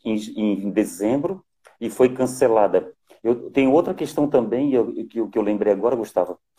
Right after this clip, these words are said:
é a questão do, dos adiamentos. Se uma, uma organizadora, ela, ela, ela joga a corrida dela pro segundo semestre, existe também a questão também da, da remarcação de passagens,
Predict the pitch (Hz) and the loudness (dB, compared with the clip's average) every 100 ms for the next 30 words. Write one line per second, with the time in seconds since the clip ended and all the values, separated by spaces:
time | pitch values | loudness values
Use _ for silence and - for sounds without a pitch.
0 | - 110 123 120 - 139 127 127 127 - | -6 -4 -4 -2 0 0 0 -4 -6 -10
1 | _ 95 110 101 135 143 139 117 90 78 | _ -6 -6 4 4 4 2 2 -4 -6
2 | 82 - _ _ _ _ _ - _ - | -14 -16 _ _ _ _ _ -20 _ -16
3 | - - - - 175 202 190 156 - 135 | -14 -14 -14 -12 -6 -2 0 0 0 4
4 | 143 139 143 147 135 - 110 95 - 117 | 6 6 4 2 0 0 2 2 2 2
5 | 113 113 113 117 110 110 104 127 127 120 | 2 4 6 4 4 2 2 0 2 2
6 | 113 110 120 113 123 120 107 98 90 - | 0 0 -2 -2 -2 0 2 2 0 -4
7 | _ _ _ _ _ _ _ _ - 147 | _ _ _ _ _ _ _ _ 0 0
8 | 151 113 131 127 - 104 92 98 - - | -2 -4 -2 -4 -4 -6 -4 -6 -8 -10
9 | 87 85 _ _ _ _ _ _ _ 117 | -12 -12 _ _ _ _ _ _ _ -2
10 | 113 143 - - 117 117 131 131 117 - | -2 -6 -4 -2 0 -2 -4 -2 -4 -2
11 | 135 131 120 117 139 135 127 131 110 107 | -2 0 -2 -2 2 2 2 2 2 2
12 | 110 160 147 - 143 - 131 127 127 - | 2 -2 -2 -4 -8 -6 -6 -4 -4 -6
13 | - 139 110 95 - - | 0 -2 0 -8 -10 -20